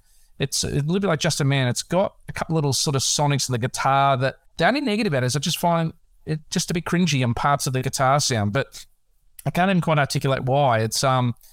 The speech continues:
the hooks there and the, and the songs there, et cetera there. Again, maybe a, you know, maybe needs either a real amped up, you know, almost metal type sort of, uh, version to this, or maybe a more of an acoustic version. But yeah, a minor quibble. Overall, it's a pretty strong start to side two.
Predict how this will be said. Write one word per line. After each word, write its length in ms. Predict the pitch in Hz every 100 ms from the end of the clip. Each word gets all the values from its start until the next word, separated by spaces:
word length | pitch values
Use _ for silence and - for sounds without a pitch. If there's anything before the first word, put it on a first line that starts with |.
| -
the 100 | 117
hooks 260 | 220 -
there 320 | 160 131 135 123
and 120 | 113
the, 80 | 113
and 140 | 120
the 60 | 117
songs 360 | - 139 151
there, 200 | 123 110
et 80 | 104
cetera 180 | 117 117
there. 160 | 123 - - _ -
Again, 380 | 135 123 175 127
maybe 340 | 127 135 131 131
a, 80 | 123
you 160 | 113
know, 160 | 120 113
maybe 260 | 123 135 139
needs 260 | 131 123 135
either 260 | 120 117
a 20 |
real 220 | 117 135 -
amped 320 | 151 147 - 135
up, 200 | 120 -
you 80 | 127
know, 200 | 117 110 - _ - - -
almost 320 | 139 127 113
metal 340 | 127 139 - 139
type 320 | - 123 -
sort 200 | - 120
of, 200 | 110 104
uh, 200 | 120 113
version 380 | 107 123 110 110
to 80 | 110
this, 260 | 123 -
or 240 | 120 117 117
maybe 300 | 123 123 117
a 40 |
more 140 | 117 120
of 60 |
an 60 | 110
acoustic 360 | - 135 127 110
version. 340 | 110 101 104
But 180 | 117 113 _ - -
yeah, 200 | 151 110
a 40 | -
minor 280 | 220 254 160
quibble. 440 | - 127 165 190
Overall, 420 | 156 143 131 131 123
it's 120 | 139
a 60 |
pretty 220 | 117 151 123
strong 300 | - 123 110
start 260 | - 104
to 40 | -
side 280 | - 107 98
two. 200 | 104